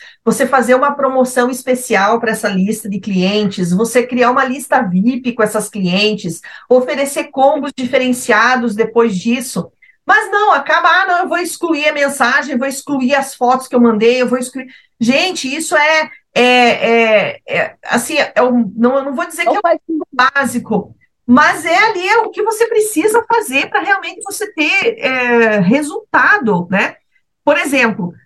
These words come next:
Speaker 1: ahn, aqui, a-, alguns de vocês talvez não saibam, outros saibam que em março do ano passado eu perdi minha conta do Instagram com dez mil seguidores,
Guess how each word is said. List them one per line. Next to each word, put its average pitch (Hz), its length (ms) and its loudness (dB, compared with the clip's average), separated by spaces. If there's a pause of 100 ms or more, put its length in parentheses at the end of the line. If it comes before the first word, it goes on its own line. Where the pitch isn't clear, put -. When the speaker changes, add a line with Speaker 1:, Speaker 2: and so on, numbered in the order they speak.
(200)
Speaker 1:
ahn, 185 1080 2 (680)
aqui, 277 340 -2 (140)
a-, - 300 0 (140)
alguns 254 320 2
de 277 60 0
vocês 247 420 -2
talvez 220 400 0
não 196 200 -2
saibam, 269 500 -2
outros 220 420 2
saibam 277 420 -2
que 247 400 -4
em 233 120 2
março 247 540 0
do 240 100 0
ano 214 160 -2
passado 214 600 -2
eu 220 120 2
perdi 269 360 -4
minha 330 180 -4
conta 262 260 -4
do 240 80 -4
Instagram 240 500 0
com 302 120 -4
dez 262 300 0
mil 294 160 2
seguidores, 285 880 -4